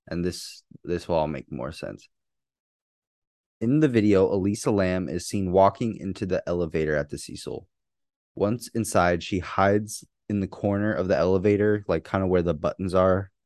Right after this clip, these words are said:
She crouches down. She's seen, like, messing with the buttons. Uh, she quickly peeks out of the doors, checked the right and left of her before hiding back in the corner again. She does this for a few minutes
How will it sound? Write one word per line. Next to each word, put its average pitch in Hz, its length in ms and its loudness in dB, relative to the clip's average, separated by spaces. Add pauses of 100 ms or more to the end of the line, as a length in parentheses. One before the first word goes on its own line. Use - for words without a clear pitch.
(120)
She 92 220 -6
crouches 98 540 0
down. 87 540 -2
She's - 280 -8
seen, 92 200 -2
like, 80 180 -2
messing 90 380 -4
with 85 140 -4
the - 80 -4
buttons. 80 520 -4 (920)
Uh, 82 500 0
she - 220 -6
quickly 147 400 2
peeks - 380 0
out 110 340 4
of 101 100 -4
the 101 80 -2
doors, 90 380 0
checked - 420 0
the 95 120 0
right 92 280 2
and 104 140 -4
left 95 280 0
of 80 100 -14
her 87 120 0
before 82 320 0
hiding 87 360 0
back 80 260 0
in 85 60 -6
the 73 60 -6
corner 67 340 -8
again. 62 360 -8 (1040)
She 104 200 -2
does 110 260 4
this 117 220 2
for 104 200 2
a 92 60 2
few 104 260 -2
minutes 95 540 -4